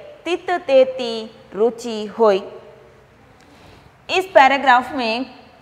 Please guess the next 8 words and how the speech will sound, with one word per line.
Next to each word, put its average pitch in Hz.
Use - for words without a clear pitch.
या 262
इस 302
दोहे 254
में 269
बिहारी 320
लाल 247
ने 269
समय 349